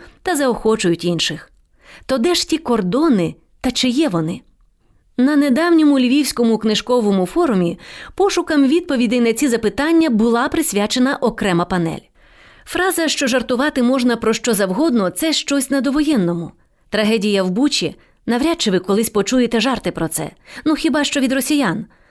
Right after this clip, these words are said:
«Все, що я відчуваю як трагедію, саме собою стає недоторканим»,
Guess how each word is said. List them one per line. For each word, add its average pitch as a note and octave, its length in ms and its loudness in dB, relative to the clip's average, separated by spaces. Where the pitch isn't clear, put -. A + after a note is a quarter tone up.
«Все, B3 240 -2
що A3+ 160 -2
я G#3 100 2
відчуваю A3 520 0
як G3 160 0
трагедію, G3 640 0
саме B3 400 0
собою A#3 460 0
стає F#3+ 520 0
недоторканим», G3 840 -2